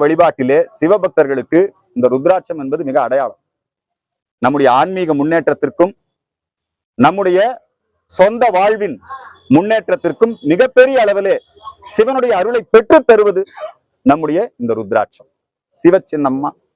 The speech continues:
இந்த ருத்ராட்சம், திருநீர், இதெல்லாம் சிவச்சின்னம். அத்தகைய ஒரு புண்ணிய காரியத்தை இங்கே துவக்கி வைப்பதிலே மகிழ்ச்சி அடைகிறேன். வருகின்ற பக்தர்கள் அனைவருக்கும்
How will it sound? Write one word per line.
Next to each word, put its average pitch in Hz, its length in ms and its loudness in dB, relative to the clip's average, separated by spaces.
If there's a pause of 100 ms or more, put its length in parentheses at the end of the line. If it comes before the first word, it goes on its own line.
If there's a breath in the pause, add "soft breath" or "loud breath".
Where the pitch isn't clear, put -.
(100)
இந்த 113 160 0
ருத்ராட்சம், 143 540 -2
திருநீர், 131 320 -4
இதெல்லாம் 123 260 0
சிவச்சின்னம். 147 440 -8 (1400)
அத்தகைய 208 380 0
ஒரு 175 160 -6
புண்ணிய 240 260 0 (100)
காரியத்தை 190 440 4 (120)
இங்கே 165 260 0
துவக்கி 180 300 2
வைப்பதிலே 156 400 2 (180)
மகிழ்ச்சி 156 320 -2
அடைகிறேன். 143 380 -2 (640)
வருகின்ற 170 400 0
பக்தர்கள் 165 400 2
அனைவருக்கும் 165 480 -2